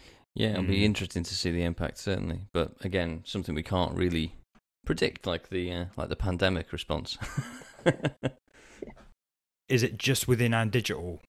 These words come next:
Speaker 2: and She Can is, or a-, are you looking for support or anything externally, whether it getting involved in And She Can or whether it's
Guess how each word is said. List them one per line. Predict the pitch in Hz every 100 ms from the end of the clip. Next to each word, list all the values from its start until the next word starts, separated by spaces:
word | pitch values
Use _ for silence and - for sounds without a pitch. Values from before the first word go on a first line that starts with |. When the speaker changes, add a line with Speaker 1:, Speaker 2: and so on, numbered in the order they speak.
| _ _ _ _ 95
Speaker 2:
and | 92
She | -
Can | 87 95 87
is, | 80 76 -
or | 107 101 101
a-, | 170 -
are | -
you | 107 95 104 98 98 82
looking | 107 110 - 98
for | 104
support | 101 - - 127 117 113
or | 104 101
anything | 104 104 - 104 98 - - - -
externally, | 131 - - 120 101 92 87 80 80
whether | 104 92 92
it | 85
getting | 90 90
involved | 90 120 127 117
in | 120
And | 110 104
She | -
Can | 104 110 107 104
or | 87
whether | 87 87
it's | 82 -